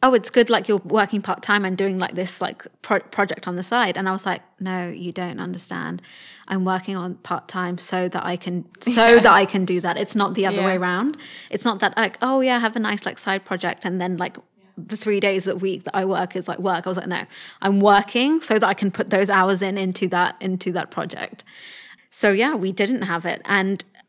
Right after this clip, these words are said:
Speaker 1: we had to be, like, very realistic and have that conversation. Like, I remember I was just like, "Let's just go full time. Let's just take that leap." Because that's what we were around. We were part of an incubator and we were quite,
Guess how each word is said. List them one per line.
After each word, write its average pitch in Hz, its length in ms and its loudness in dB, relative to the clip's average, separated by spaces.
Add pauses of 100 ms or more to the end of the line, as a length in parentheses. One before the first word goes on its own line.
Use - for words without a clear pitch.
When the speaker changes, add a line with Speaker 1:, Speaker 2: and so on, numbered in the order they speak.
(680)
Speaker 1:
we 196 200 -2
had 202 200 -2
to - 80 -6
be, 185 220 0
like, 175 260 -4
very 180 260 0
realistic 185 580 -4
and 175 100 -6
have 175 180 -8
that - 160 -8
conversation. 180 720 -6
Like, 180 200 -6
I 196 40 0
remember 208 320 2
I 202 100 6
was 202 140 0
just 202 140 -2
like, 214 120 2 (360)
"Let's 240 340 -4
just - 260 0
go 208 160 0
full 226 220 2
time. 185 380 -2
Let's 320 360 2
just - 240 -4
take 262 240 -4
that 247 120 4
leap." 254 360 -2 (260)
Because 226 200 4
that's 320 220 4
what 247 120 6
we 208 140 4
were 185 240 4
around. 208 360 0
We 190 180 0
were 202 120 0
part 240 240 4
of 185 100 -2
an 185 100 -2
incubator 190 800 -2 (320)
and 214 100 2
we 220 120 4
were 214 160 6 (220)
quite, - 360 2